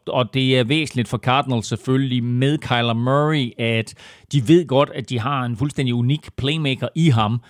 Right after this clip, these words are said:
men de er også nødt til at give ham en linje, der trods alt kan beskytte ham, når det er et, et designet kastespil, hvor det er designet til, at han skal stå i lommen, og han skal blive derinde i lommen, og han ikke, øh, skal løbe efter, øh, et halvt eller et helt sekund,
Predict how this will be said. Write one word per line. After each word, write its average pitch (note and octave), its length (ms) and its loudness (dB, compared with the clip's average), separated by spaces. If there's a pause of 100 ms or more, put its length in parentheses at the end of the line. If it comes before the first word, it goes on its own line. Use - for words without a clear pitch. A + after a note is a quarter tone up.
(140)
men C3+ 200 2
de A#2 120 -4
er A2 40 0
også C3 220 0
nødt D3 240 0
til C3+ 120 -2
at A#2+ 140 -2
give C3+ 140 0
ham A#2+ 120 2
en A2 80 0
linje, C3 260 0
der A2 100 -4
trods C#3+ 300 -2
alt C3 160 -2
kan A2 140 -4
beskytte C#3 320 -4
ham, A2 100 -4
når C3+ 340 0
det - 220 -4
er C3 200 0 (140)
et, A#2 360 -2
et B2 160 -4
designet B2+ 500 -2
kastespil, B2+ 520 -4
hvor A2+ 140 -4
det A2 80 -6
er A2 40 -6
designet C3 440 -4
til, C3+ 80 -2
at G#2 80 -6
han G#2 120 -6
skal A2+ 160 -8
stå D3+ 280 -2
i C3+ 60 -6
lommen, A#2 320 -2
og A2 60 -4
han A#2 100 -4
skal A2+ 140 -6
blive D3 260 -2
derinde A#2+ 240 -2
i A#2 40 -4
lommen, A2+ 280 -2 (360)
og A#2 120 0
han A2+ 120 2
ikke, A2+ 480 2
øh, G#2+ 120 -2
skal A2+ 200 -2
løbe A#2 260 0
efter, A2+ 240 -4
øh, G#2+ 180 -2
et A2+ 560 -6
halvt B2+ 240 -4
eller A2+ 140 -10
et G#2+ 80 -10
helt A#2 260 -4
sekund, B2 340 -2